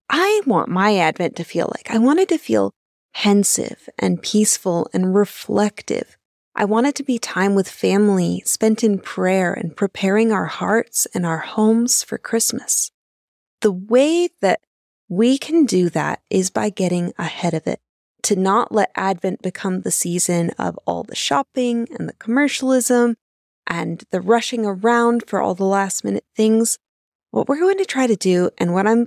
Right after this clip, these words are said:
planning for you guys, is to host a three-day challenge where we're going to start our November by getting all of our planning done so that you can get ahead this year.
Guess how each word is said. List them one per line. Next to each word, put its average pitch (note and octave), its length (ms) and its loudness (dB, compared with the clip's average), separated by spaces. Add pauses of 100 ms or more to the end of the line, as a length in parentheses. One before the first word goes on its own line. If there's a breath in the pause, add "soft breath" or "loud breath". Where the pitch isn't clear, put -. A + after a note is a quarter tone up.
planning C#4+ 420 2
for - 120 -4
you F3+ 160 0
guys, E3+ 380 -2 (100)
is F3 380 0
to F3 200 0
host F3+ 480 -2
a F3 80 -6
three-day C4+ 440 0
challenge E3 600 -4 (420)
where F#3+ 120 0
we're G#3+ 240 0
going G#3 360 0
to - 360 -6 (240)
start - 480 0
our A3+ 180 -2
November F#3+ 800 0 (300)
by F3+ 120 0
getting F3+ 320 0
all F3 160 2
of E3+ 80 -2
our E3 100 2
planning E3+ 500 -4
done - 220 -6 (220)
so - 180 0
that F3+ 160 0
you F#3 220 0
can G#3+ 200 -2
get F#3+ 300 0
ahead E3+ 680 -4 (200)
this - 320 -2
year. F3 260 -4